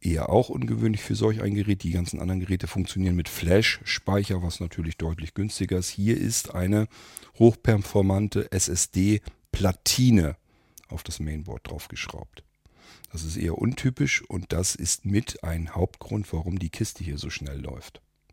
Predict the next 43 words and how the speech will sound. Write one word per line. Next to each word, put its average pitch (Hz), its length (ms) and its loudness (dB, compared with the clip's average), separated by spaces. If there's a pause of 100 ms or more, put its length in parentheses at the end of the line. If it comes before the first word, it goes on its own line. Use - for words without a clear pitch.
auch 82 180 -4
so - 100 -8
schnell 80 320 -8
startet. - 560 -10 (680)
Das - 140 -8
ist 82 40 -6
also 90 200 0
nicht - 360 0
irgendwie 98 320 0
nur 98 240 0
einfach 90 180 -2
ein 80 100 -4
Flash-Speicher, 113 600 0
der 80 100 -2
viel 78 200 -6
langsamer 98 420 -2
ist, 95 100 -4
sondern 87 240 -2
hier 101 300 2 (340)
ist - 140 -6
noch 101 80 6
nicht 120 180 0
mal 104 160 4
eine, 104 320 2
nur 113 420 6
eine 107 200 4
normale 87 760 4
S 131 160 0
S - 140 -2
D, 131 160 4
die 98 160 4
man 82 160 0
so 92 60 0
im 76 120 -2
Handel 107 240 -2
kriegt, - 300 -6
sondern 101 320 0 (380)
hier - 180 0
ist - 180 -4
eine 98 100 0
direkt 95 520 -2
eine 90 220 -4
S-S-D-Platine, 113 1200 0